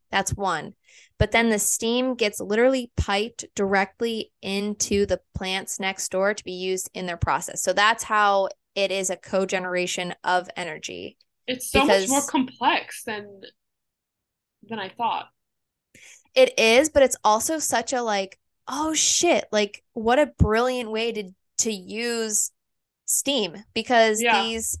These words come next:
Speaker 1: processes would otherwise have to heat water to make
Speaker 2: Mm-hmm.
Speaker 1: steam.
Speaker 2: Mm-hmm.
Speaker 1: And this is basically cutting that out. So instead of having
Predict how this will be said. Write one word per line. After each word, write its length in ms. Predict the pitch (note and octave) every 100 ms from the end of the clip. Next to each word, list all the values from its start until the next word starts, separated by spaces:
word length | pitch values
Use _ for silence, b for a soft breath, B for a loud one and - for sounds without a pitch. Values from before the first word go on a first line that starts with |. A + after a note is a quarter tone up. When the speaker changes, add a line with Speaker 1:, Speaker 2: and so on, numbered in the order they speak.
| -
Speaker 1:
processes 720 | A#3+ B3+ C4+ B3+ A#3 G#3 G#3
would 120 | G#3 -
otherwise 580 | G3+ G#3+ G#3+ G3+ G3
have 280 | - G3 G3
to 80 | -
heat 340 | G#3 G#3 G#3 -
water 600 | F#3 F3+ G3 G3+ G#3 - _
to 160 | - G#3
make 240 | F3+ G3+
Speaker 2:
Mm-hmm. 60 | A3
Speaker 1:
steam. 560 | G3+ F3+ F#3 F#3+ G#3 - _
Speaker 2:
Mm-hmm. 300 | G#3 G3+ G#3+ G#3
Speaker 1:
And 200 | G#3 G3+
this 160 | G3+ A3
is 120 | G3+
basically 340 | G3+ G3 G#3
cutting 320 | G3 G#3+ F#3+
that 160 | F#3+ F3+
out. 280 | F3+ E3 -
So 240 | - F#3+ F#3
instead 340 | F#3+ - G3+
of 80 | G#3+
having 480 | A3+ G#3 G#3 G#3